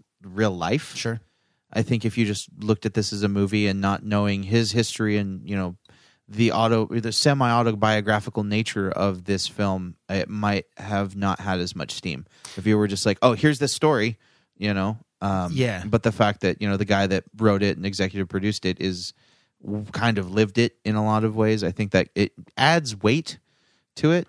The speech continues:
Speaker 1: And I think it, like, makes it, personally, it made me kind of just try to acknowledge it a lot more as, like, the retelling of a very personal story versus, like, a movie that was made for entertainment.
Speaker 2: Yeah, I'm so conflicted on that because there's a fine line, I think, between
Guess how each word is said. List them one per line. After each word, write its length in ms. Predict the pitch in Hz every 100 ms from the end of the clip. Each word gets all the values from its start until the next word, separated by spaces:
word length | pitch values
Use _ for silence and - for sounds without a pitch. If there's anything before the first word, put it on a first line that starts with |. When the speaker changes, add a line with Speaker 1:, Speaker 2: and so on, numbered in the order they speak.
| _ -
Speaker 1:
And 120 | 104
I 80 | 104
think 220 | 120 113
it, 160 | 95 90
like, 240 | 104 101
makes 360 | 101 104 - -
it, 240 | 113 110 120
personally, 300 | 170 170 113
it 60 |
made 220 | 113 117
me 380 | 107 113 113 104
kind 260 | - 117 110
of 120 | 95
just 180 | 98 -
try 220 | 113 107
to 100 | 107
acknowledge 580 | 98 101 92 98 120 151
it 200 | 156 - -
a 60 |
lot 200 | 131 131
more 300 | 120 123 135
as, 240 | 87 107 -
like, 260 | 101 - - _ _ _ -
the 100 | 117
retelling 500 | 117 117 110 107 104
of 100 | 98
a 80 | 98
very 160 | 98 90
personal 480 | - 98 - 98
story 460 | 87 - 95 98 101
versus, 500 | 101 95 - 95 -
like, 200 | 92 -
a 60 | 101
movie 280 | 98 92 95
that 100 | 78
was 160 | 90
made 200 | 92 92
for 100 | -
entertainment. 520 | 92 92 92 92 127 - _ _ _ _ -
Speaker 2:
Yeah, 260 | 139 160
I'm 100 | 147
so 180 | 143 208
conflicted 520 | 214 226 - 156 - 123
on 100 | 104
that 140 | 101
because 240 | 117 131 117
there's 140 | 127
a 60 | 131
fine 340 | - 143 123
line, 220 | 107 123
I 60 | 95
think, 220 | 107 101
between 520 | 98 - 113 104 90